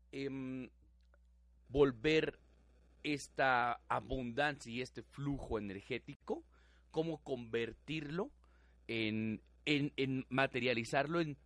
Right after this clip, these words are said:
money, money, money, money, ¿ok? Entonces, si buscas money, money, bueno, voy a compartirte unos tic-,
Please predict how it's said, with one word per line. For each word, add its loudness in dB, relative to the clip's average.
money, 4
money, 4
money, 0
money, -2
¿ok? -4
Entonces, 0
si -4
buscas 4
money, 6
money, 6
bueno, 4
voy 4
a 6
compartirte 0
unos -2
tic-, 2